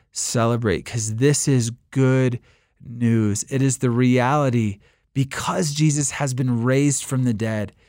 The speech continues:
that the new reality of the new creation, the new world is present now and here.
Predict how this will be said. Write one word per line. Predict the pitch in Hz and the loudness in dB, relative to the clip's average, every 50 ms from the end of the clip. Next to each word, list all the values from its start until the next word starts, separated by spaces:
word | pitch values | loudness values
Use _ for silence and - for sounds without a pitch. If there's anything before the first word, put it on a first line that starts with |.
| _ _ _ _ _ _ | _ _ _ _ _ _
that | - 143 147 139 | -6 -6 -4 -4
the | - 147 | -2 -2
new | 127 127 127 131 139 147 160 175 190 185 180 | 0 2 4 4 6 6 8 8 8 8 8
reality | 160 147 156 151 151 151 - - 123 127 135 143 147 139 127 131 127 127 | 6 6 4 2 2 0 -4 -6 -2 0 0 2 2 2 2 0 0 0
of | 110 135 117 | -2 -4 -4
the | 117 131 | -2 -2
new | 123 123 127 135 143 156 160 175 180 175 | 0 0 2 2 4 4 4 4 2 0
creation, | - - - 156 151 143 135 139 135 135 - 139 127 127 | -2 -6 -4 -2 0 0 0 0 0 -2 -2 -2 -2 0
the | 127 | 0
new | 123 127 131 139 151 156 160 170 170 | 0 0 0 2 2 2 2 2 2
world | 165 151 139 143 147 147 147 139 131 127 107 - | 0 0 0 2 2 2 2 2 2 0 -2 -4
is | - 127 - - | -6 -8 -8 -8
present | - - - - 143 139 147 147 127 131 123 - - | -12 -12 -6 -4 -2 0 0 0 0 0 -2 -4 -6
now | - 101 104 113 120 127 139 139 135 135 135 135 135 131 120 | -14 -18 -16 -14 -10 -8 -6 -4 -4 -4 -2 -2 -2 -2 -4
and | - 120 120 113 117 | -4 -6 -6 -6 -6
here. | 117 - - - - 107 110 107 107 92 78 - | -10 -12 -16 -12 -8 -6 -4 -4 -4 -6 -8 -12